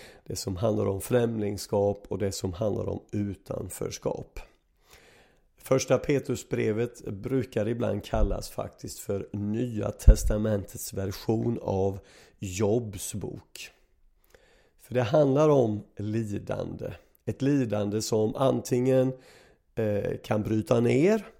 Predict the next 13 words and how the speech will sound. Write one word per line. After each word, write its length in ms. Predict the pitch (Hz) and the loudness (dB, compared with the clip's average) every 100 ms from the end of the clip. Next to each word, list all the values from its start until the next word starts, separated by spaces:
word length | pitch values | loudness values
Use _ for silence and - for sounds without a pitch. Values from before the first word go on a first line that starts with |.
| _ _ - | _ _ 0
eller 260 | 175 127 | 2 2
som 220 | 110 110 | 0 -2
kan 260 | 104 104 98 | -2 -4 -4
bygga 320 | 107 98 110 | -4 -4 -2
upp. 420 | 110 - - - - - _ - _ _ _ _ _ | -2 -4 -12 -12 -12 -12 _ -20 _ _ _ _ _
Frågan 480 | - 123 117 120 120 | 0 2 2 2 2
är 220 | 113 113 | 2 2
inte 520 | 131 131 - 117 127 - - | 2 0 0 2 2 -2 -10
ifall 340 | 113 - 101 | -6 -2 0
lidande 440 | 107 113 101 98 107 | 0 0 -2 -2 -4
kommer, 640 | - 104 87 92 143 180 - _ _ | -2 -2 -2 -2 0 0 -4 _ _
utan 480 | 107 - - 101 101 | -10 -6 -4 -2 -2
mer 440 | - 104 98 92 | -4 -2 -2 -4